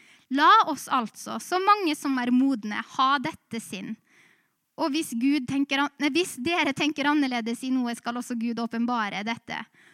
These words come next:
for dere.» Så la oss gjøre som Paulus da, og ikke være tilfreds her vi er i dag, eller tenke at, «Ja, men jeg har allerede sett det, jeg har allerede grepet det, og jeg har allerede nådd det.»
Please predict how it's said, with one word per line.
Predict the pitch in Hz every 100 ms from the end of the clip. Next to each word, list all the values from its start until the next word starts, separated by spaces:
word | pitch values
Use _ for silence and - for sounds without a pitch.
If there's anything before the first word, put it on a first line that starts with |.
| _ _
for | - 214
dere.» | 214 220 202 - _ _ _ _ _ _ _ _ _ _ _ _ _ _ _ _ _ _ _ _ _ _ -
Så | - 320
la | 320
oss | 285
gjøre | 311 269
som | 311
Paulus | 320 269 226 226 233
da, | - - - _ _ _ -
og | 247 320
ikke | - 247
være | 262 285 254
tilfreds | 294 - 226 - -
her | 214 214
vi | 226
er | 226
i |
dag, | 240 262 240
eller | 220 226
tenke | 226 226
at, | 208
«Ja, | 220
men | 226
jeg | 226
har | 226
allerede | 233 233 240 226
sett | - 294 -
det, | 320
jeg |
har | 294
allerede | 294 285 269 302 302 247
grepet | 320 392 339
det, | 403
og |
jeg | 427
har | 392
allerede | 370 349 285 262
nådd | 269 240 196
det.» | 233